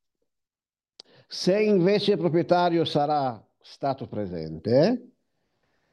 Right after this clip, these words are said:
al momento del prestito, il proprietario dell'oggetto lavora con la persona a cui l'ha affidato. Stanno lavorando insieme, sia a pagamento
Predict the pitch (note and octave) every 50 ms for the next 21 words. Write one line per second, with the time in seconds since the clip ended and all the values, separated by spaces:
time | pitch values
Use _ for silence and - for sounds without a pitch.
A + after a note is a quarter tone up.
0 | _ - G#2 A#2+ B2 B2 B2+ A#2+ B2+ C#3+ D#3+ E3+ E3 D#3 C#3+ - - A#2+ G#2+ A2+
1 | G#2+ A2 A#2+ A2+ A2+ - - B2 A#2+ A#2 A2+ A2+ - - A#2 A2 - - C3 C#3+
2 | E3 F3+ - - - _ _ _ _ _ _ _ _ _ _ _ _ _ _ _
3 | _ _ _ _ _ - D3+ D3 C#3+ D3 D3+ C3+ C#3 C#3+ C#3+ D3 F3 G3 F#3+ E3+
4 | C#3 C3+ C3+ A#2 B2+ A#2+ B2 A#2+ A2+ A2 B2+ D#3 D#3+ D3+ D#3+ - C#3 C3 C3 C3
5 | C3 C#3 C#3+ C3+ C3 B2+ A#2+ B2 C3+ E3+ G#3+ A3+ G#3 D#3 B2+ A2+ G2+ G2 F#2 F2
6 | - _ _ _ _ _ _ _ _ _ _ - - E3 D#3+ D#3 C#3+ B2 - C3
7 | B2+ A#2+ - - D#3 D#3 D3+ C#3+ C3+ B2 - - A2+ G#2+ - - D3+ D3+ C#3+ B2+
8 | B2 B2+ A#2+ A2+ G#2 - - A2+ A2 G2+ G#2+ G2 G2 - - F3 G3 G#3 G3+ F#3+
9 | G3 G#3+ A#3 A3+ G3+ F3+ D#3+ C3 - G#3+ G#3 D#3+ A#2+ G2+ F2 - _ _ _ _
10 | _ _ _ _ _ _ _ _ _ _ _ _ _ _ _ _ _ _ _ _
11 | _ _ _ _ _ _ _ _ - - - - G#3 A#3+ A3+ F#3+ C#3+ F3 E3+ D#3+
12 | D3+ D#3 D#3 F3 F#3+ G3+ F#3+ F3 C#3 - D3 C3+ B2+ A#2 A2 - -